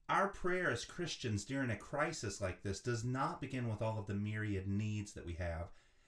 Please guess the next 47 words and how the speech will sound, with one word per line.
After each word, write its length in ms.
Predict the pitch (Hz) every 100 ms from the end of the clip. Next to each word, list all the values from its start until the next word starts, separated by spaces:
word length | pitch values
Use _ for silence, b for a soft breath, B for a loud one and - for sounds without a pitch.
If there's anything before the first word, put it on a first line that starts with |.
| b
It 140 | 117
doesn't 300 | 143 151 175
begin 240 | 139 131
with 120 | 113 110
all 200 | 104 98
of 80 |
the 40 | -
problems 600 | - 120 120 120 107 95
that 120 | -
we 100 | 85
see 420 | - 92 90 87 B B B B
going 300 | 107 110 101
on 120 | 90
around 380 | 85 98 104 92
us. 140 | 90 -
It 140 | 120
begins 480 | 143 - 107 98 -
with 160 | - -
praise. 680 | - - 120 82 73 - - - _ _ _ _ - _ _ _ _ - - _ _ -
Paul 420 | - - 175 196
is 160 | 131
telling 480 | - - 147 147 107
us 280 | 92 85 - B B B B B
that 160 | 120
the 60 | 131
most 260 | 143 131 -
important 760 | 131 127 - 151 170 190 175
thing 260 | - 135 127
that 140 | 120 110
we 80 |
can 240 | 113 113 107
do 240 | 113 110
in 160 | 113 107
prayer 400 | - 104 95 90
is 240 | 104 101
not 400 | 113 120 175 160
to 100 | -
begin 320 | 120 117 107
with 140 | 101 95
our 140 | 92
problems, 580 | - - 87 87 90 87
but 120 | 95
to 80 | 95
begin 200 | 95 95
with 160 | 92 87
our 120 | 85
praises 800 | - - 80 80 78 76 76 -